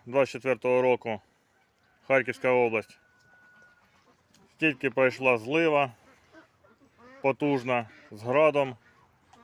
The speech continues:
Під кущами стоїть ось вода. Виноград полило добре.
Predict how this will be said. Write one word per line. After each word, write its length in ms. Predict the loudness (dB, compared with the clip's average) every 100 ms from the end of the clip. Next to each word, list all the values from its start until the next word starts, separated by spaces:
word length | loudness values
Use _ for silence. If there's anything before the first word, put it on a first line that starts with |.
| -20 _ _ -12
Під 160 | -10 -8
кущами 440 | -8 -2 -2 -2
стоїть 300 | -4 -4 -4
ось 200 | -4 -8
вода. 540 | -6 -4 0 0 0 -4 -18 -20 -20 -20 _ _ _ _ _ _ _ _ _ _ _ _ _ _ _ _ _ _ _ _ _ _ _ _
Виноград 440 | -6 -4 0 0 0
полило 340 | 0 2 0
добре. 500 | 2 2 0 -4